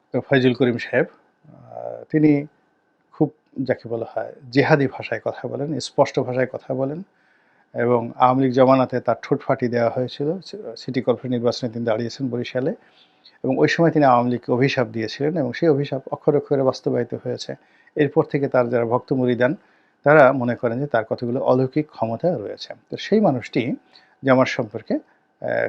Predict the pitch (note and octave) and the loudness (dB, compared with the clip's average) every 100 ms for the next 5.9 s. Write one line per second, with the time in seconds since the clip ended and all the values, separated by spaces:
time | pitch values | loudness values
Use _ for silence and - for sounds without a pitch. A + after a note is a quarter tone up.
0 | - - G#3 D#3 - B2+ - B2+ A2+ C3 | 0 2 4 4 2 -2 -2 -4 -4 -4
1 | A#2 A#2 D#3 C3+ B2 A#2+ A#2 - B2 A2 | -8 -6 -2 0 0 0 -4 -6 -4 -4
2 | A2 B3 - _ _ _ - A#2+ A#2 - | -2 -4 -6 _ _ _ -10 -10 -8 -10
3 | - B2+ A2+ C3+ A#2 A2+ A2+ G#2+ - A2+ | -8 -8 -6 -4 -4 -2 -2 -4 -6 -8
4 | A#2 - A#2 - F3 D#3 C#3+ A#2 A#2+ - | -8 -8 -6 -2 0 0 2 0 -2 -6
5 | A2+ - - - G#2+ A2 - C3 C3+ | -8 -8 -12 -12 -16 -16 -10 -6 -6